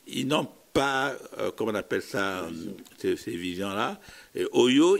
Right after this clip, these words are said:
ils y vont parce que Nguesso est là, tout le monde y va, voilà. Bon, euh, bon, comme tu le disais, moi j'ai fait la route, euh, euh, Pointe-Noire, euh, euh, Lodima.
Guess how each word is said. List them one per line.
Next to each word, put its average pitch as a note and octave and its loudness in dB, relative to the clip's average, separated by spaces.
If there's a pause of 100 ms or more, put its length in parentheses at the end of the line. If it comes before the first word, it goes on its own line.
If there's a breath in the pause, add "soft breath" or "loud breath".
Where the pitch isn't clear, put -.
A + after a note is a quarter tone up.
ils A2 -4
y B2+ 4
vont B2+ 2
parce A#2 -2
que C#3 2
Nguesso G2+ -2
est A2+ 2
là, C#3 0
tout - -8
le A2 -2
monde G2+ -4
y F2+ -6
va, F2 -6
voilà. D#2 -10 (320 loud breath)
Bon, D2 -4 (320 soft breath)
euh, F#2+ 4
bon, D#2 -6 (400)
comme F#2 -2
tu E2 -8
le E2 0
disais, G2 2 (360)
moi F#2+ -4
j'ai F#2 0
fait G2 2
la F2 0
route, F2 -2
euh, D#2+ -2 (840 loud breath)
euh, D#2+ -2 (300)
Pointe-Noire, G2+ 0
euh, E2 0 (480)
euh, D#2+ -2 (340)
Lodima. G2 0